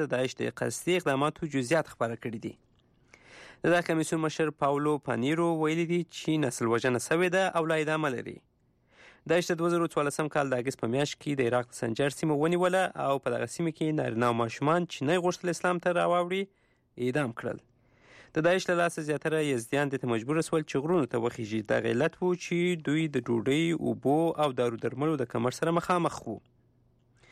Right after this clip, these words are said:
په سنجر کې د داعش بریدونه امریکا دې ته اړ کړه چې د داعش خلاف هوایي بریدونه وکړي او هغو یزدیانو سره مرسته وکړي چې په غرونو کې د داعش لخوا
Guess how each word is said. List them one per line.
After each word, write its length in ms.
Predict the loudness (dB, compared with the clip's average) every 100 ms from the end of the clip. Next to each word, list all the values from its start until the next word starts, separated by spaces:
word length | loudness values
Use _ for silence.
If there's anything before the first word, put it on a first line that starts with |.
| -20 -20 -12 0
په 120 | 2
سنجر 280 | 4 4 2 0
کې 180 | -2
د 100 | 0 2
داعش 220 | 2 0 -4
بریدونه 340 | -2 2 2 2 0 0
امریکا 320 | 0 0 0 0
دې 80 | 2
ته 100 | 2
اړ 100 | 2 2
کړه 160 | 0 0 -2
چې 60 | 0
د 20 | 2
داعش 240 | 2 0 0
خلاف 200 | 0 2
هوایي 180 | 0 0 -2
بریدونه 260 | -2 0 0
وکړي 280 | 0 -2 0 0 2
او 180 | 2 0
هغو 200 | 0 2
یزدیانو 520 | 2 0 0 0 0 -2
سره 160 | -2 0
مرسته 300 | 0 0 -2
وکړي 280 | -2 -2 -2 -4 -12 -20 _
چې 140 | -6 -2
په 80 | 0
غرونو 240 | 2 2 0
کې 240 | -2 -2
د 80 | 2
داعش 220 | 2 2
لخوا 240 | -2 0